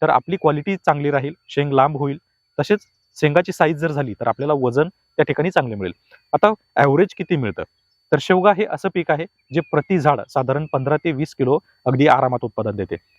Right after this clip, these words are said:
आणि जर पाचशे सरासरी जर झाडांची संख्या जरी असेल तरी साधारण आपल्याला दहा टन पाला, शेंगा इथं आपल्याला अगदी आरामात मिळतात आणि याचा जर साधारणतः तीस रुपये जरी रेट आपल्याला मिळत असेल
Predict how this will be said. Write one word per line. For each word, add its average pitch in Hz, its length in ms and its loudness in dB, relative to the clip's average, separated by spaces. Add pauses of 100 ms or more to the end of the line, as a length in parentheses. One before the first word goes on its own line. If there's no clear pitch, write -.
आणि 120 140 2
जर 143 160 2 (120)
पाचशे 170 380 -2 (300)
सरासरी 147 400 2
जर 143 140 2
झाडांची 135 380 0
संख्या 135 300 -4
जरी 131 160 2
असेल 107 180 -4 (640)
तरी 160 120 4
साधारण 147 380 2
आपल्याला 127 300 0 (380)
दहा 127 260 4
टन 160 140 2 (840)
पाला, 151 260 4 (200)
शेंगा 147 400 0
इथं 131 180 -4
आपल्याला 135 280 2
अगदी 139 200 -2
आरामात 113 300 0 (100)
मिळतात 95 200 -8 (520)
आणि 143 160 2
याचा 170 200 2
जर 185 180 -2 (260)
साधारणतः 151 440 0
तीस 160 160 -6
रुपये 156 220 0
जरी 151 280 0
रेट 147 240 2
आपल्याला 127 300 -2
मिळत 120 240 -6
असेल 107 180 -6